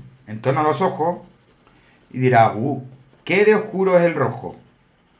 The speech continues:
Pues el rojo respecto a la piel es muy oscuro. Es como casi un marrón oscuro. Entonando los ojos, ves la intensidad de oscuridad que tiene. Para, para que la claridad esta resalte, tiene que tener al lado,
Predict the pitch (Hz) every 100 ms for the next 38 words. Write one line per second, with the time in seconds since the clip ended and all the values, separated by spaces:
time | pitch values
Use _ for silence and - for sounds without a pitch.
0 | _ _ _ _ _ _ _ _ _ 113
1 | 113 113 - 113 110 123 135 139 120 117
2 | 117 - 107 104 120 131 147 143 143 -
3 | 131 151 - - - 120 - 151 147 143
4 | - 139 135 135 135 131 131 127 127 123
5 | 120 - 135 135 131 127 120 127 127 -
6 | - 117 113 107 135 147 135 151 143 131
7 | 127 131 131 143 139 139 123 120 110 120
8 | 135 135 127 113 117 113 110 143 127 85
9 | - - _ _ _ _ _ _ 110 104
10 | 98 - _ 104 104 104 104 104 101 101
11 | 104 117 139 139 147 - 120 107 107 143
12 | 139 135 156 139 139 127 127 123 117 117
13 | 117 117 117 113 110